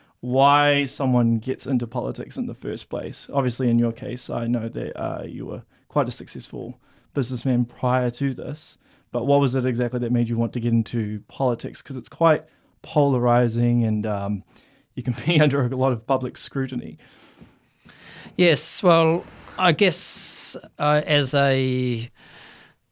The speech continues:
Speaker 2: businessman, my dealings with council, I found it quite difficult. I found there was a lot of red tape, a lot of rules, and I,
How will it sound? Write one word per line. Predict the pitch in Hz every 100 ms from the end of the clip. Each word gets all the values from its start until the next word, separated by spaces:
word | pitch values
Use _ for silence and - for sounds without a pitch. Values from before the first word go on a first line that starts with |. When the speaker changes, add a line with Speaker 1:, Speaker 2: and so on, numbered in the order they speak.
| -
Speaker 2:
businessman, | 160 143 131 127 127 127 127 139 - _ _ -
my | 156 123
dealings | 135 127 123 -
with | 123
council, | - 135 131 - 123
I | 123
found | 110 135 123 120 120
it | 127 - -
quite | - 135 117 - -
difficult. | 127 - 135 127 127
I |
found | 123 131 123 120 113 110 - -
there | 127
was | 123
a | 123
lot | 120
of | 117 117 -
red | 123 -
tape, | 120 123 -
a |
lot | 120
of | 117
rules, | 123 117 123 - - -
and | 123 120 120 117 - -
I, | 156 123